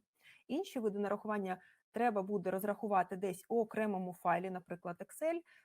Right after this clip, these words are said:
та просто додати до баз бухгалтерії, до нарахування зарплати для того, щоб, е, відобразити його вже у бухгалтерському обліку. Е, знаючи, що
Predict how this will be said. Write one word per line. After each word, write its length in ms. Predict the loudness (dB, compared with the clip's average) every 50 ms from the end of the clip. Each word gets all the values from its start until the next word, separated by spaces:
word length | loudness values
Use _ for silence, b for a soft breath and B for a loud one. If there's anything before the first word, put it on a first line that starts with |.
| B _
та 140 | -2 -2 -2
просто 480 | 0 -2 -2 -2 -2 -2 -4 _ -6
додати 600 | -4 -4 -4 -2 2 2 2 2 2 -2 -6 -6 -6
до 420 | -4 -4 -2 -2 0 0 -2 -2 -6 _ -2
баз 260 | 2 2 2 2 2
бухгалтерії, 600 | -2 -4 -2 -2 -4 -2 -4 -4 -4 -2 -4 -4
до 140 | -4 -2 -2
нарахування 540 | -2 -2 -4 -4 -4 -4 -4 -2 -2 -2
зарплати 500 | -2 -4 -6 -4 -2 -2 -2 0 0 -2
для 160 | -2 -2 -4 -4
того, 280 | -2 -2 -2 -2 -4
щоб, 320 | -6 -6 -4 -4 -4 -4 -6 _ -16 -20 _ -6 -6
е, 100 | -4 -4
відобразити 640 | -4 -6 -4 -2 0 0 0 0 -2 -6 -6 _ -8
його 380 | -8 -6 -8 -6 -4 -4 -4
вже 280 | -4 -4 -4 -2 -2 -2
у 260 | -2 -4 -6 -6 -6
бухгалтерському 760 | -6 -6 -4 -4 -4 -4 -4 -8 -14 -12 -10 -8 -8 -8 -6 -2
обліку. 520 | -2 -2 -2 -4 -8 -12 -12 -14 -16 -18 -18 _ _ _ _ _ _ _ b b b b b b b b b b _ 0
Е, 160 | 0 0 0
знаючи, 400 | 0 -2 -2 -2 -2 -4 -6 -8
що 460 | -8 -6 -2 0 2 2 2 0 -4